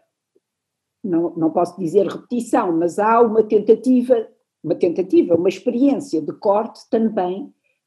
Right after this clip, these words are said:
com convenções, com as convenções anteriores. Portanto, há aqui uma proximidade entre as vanguardas do início do século vinte e estas novas va-,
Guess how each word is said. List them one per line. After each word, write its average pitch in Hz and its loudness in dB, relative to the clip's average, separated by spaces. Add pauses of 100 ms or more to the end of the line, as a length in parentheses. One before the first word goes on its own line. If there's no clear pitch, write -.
com 208 0
convenções, 226 -2
com 247 4
as 233 4
convenções 226 -4
anteriores. 208 -2
Portanto, 165 -10
há 214 -2
aqui 220 -6
uma 226 -2
proximidade 208 -2
entre 170 -4
as 160 0
vanguardas 165 0
do 160 -4
início 165 -4
do - -20
século 165 -6
vinte 277 -2 (320)
e 226 2
estas 220 -2
novas 208 -4
va-, 185 -4